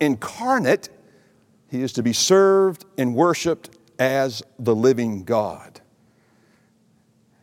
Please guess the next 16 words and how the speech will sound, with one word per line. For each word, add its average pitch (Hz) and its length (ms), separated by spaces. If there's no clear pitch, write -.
And 110 120
so 139 260
this 123 220
young 131 260
fellow 151 380
comes 165 360
to 147 100
Jesus 170 580
and 165 60
he 151 40
says, 208 460
"Jesus, 190 480
what 180 180
must 156 240
I 139 200
do 135 500